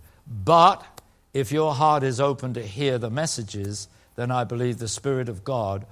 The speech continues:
will operate in your life. And tomorrow and Tuesday morning, we don't have, um, a normal lecture program, but all the students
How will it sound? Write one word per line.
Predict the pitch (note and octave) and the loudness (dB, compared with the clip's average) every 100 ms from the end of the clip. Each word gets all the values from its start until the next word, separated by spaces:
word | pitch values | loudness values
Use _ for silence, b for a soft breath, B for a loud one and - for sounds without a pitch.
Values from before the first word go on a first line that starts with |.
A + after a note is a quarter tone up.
| - - | -20 -10
will | A2 A2+ - | -6 -6 -2
operate | A#2+ - G#2+ G#2 G2+ | -4 -2 -4 -2 -2
in | G2+ G2 | -6 -6
your | G#2 G2 | -6 -6
life. | G2+ A2 F#2 E2 - - _ _ _ _ _ _ _ _ _ B B B B | -6 -6 -6 -12 -20 -20 _ _ _ _ _ _ _ _ _ B B B B
And | C#3+ C#3+ C#3+ - - - _ _ _ _ | -2 0 -2 -12 -20 -20 _ _ _ _
tomorrow | - D3 D#3 F#3 G3+ | -2 6 8 8 6
and | F3 C#3 | 2 -4
Tuesday | - E3 E3+ D#3 D3+ | -4 -2 -2 -4 -6
morning, | C#3 D#3 F3 C3+ G2+ C3+ D3+ _ _ b b _ D#3+ | -4 -2 0 -2 -4 -8 -12 _ _ b b _ -10
we | C3+ C3 | -6 0
don't | D3+ E3 D#3+ | 0 0 -2
have, | D3 D3+ D3 A#2 - _ _ | -4 -4 -4 -10 -18 _ _
um, | G#2 G#2 G2+ G2 G2+ _ _ _ _ _ _ _ | -8 -6 -6 -8 -12 _ _ _ _ _ _ _
a | A#2+ | -4
normal | C3+ D#3+ D3+ C3+ | 0 2 2 0
lecture | C3+ C#3+ - B2+ | 0 -2 -4 -8
program, | - E3+ E3 A#2 G#2 | -4 -4 -4 -6 -6
but | G#2+ A#2 | -6 -6
all | D#3 F#3+ | -2 -2
the | F3+ | -2
students | - - G3 F3+ C3 B2+ - - - | -6 -6 -6 -6 -6 -8 -10 -12 -14